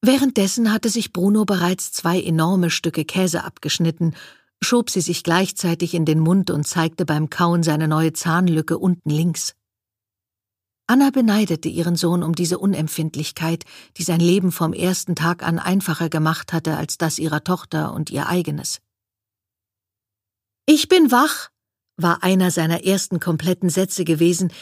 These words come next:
die er als Zweijähriger morgens erwartungsvoll in den langen Flur ihrer Hamburger Altbauwohnung gerufen hatte.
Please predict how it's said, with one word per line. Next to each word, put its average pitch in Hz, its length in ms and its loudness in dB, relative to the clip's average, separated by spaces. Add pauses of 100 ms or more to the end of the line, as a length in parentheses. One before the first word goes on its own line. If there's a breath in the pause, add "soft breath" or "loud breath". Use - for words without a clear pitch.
(240 loud breath)
die 175 80 -2
er 170 80 2
als 165 240 -4
Zweijähriger 175 720 0
morgens 175 500 0
erwartungsvoll 170 840 0
in 175 160 -2
den 160 160 2
langen 170 300 2
Flur 190 380 0
ihrer 156 320 -2
Hamburger 160 400 0
Altbauwohnung 160 680 0
gerufen 156 420 -4
hatte. 160 280 -6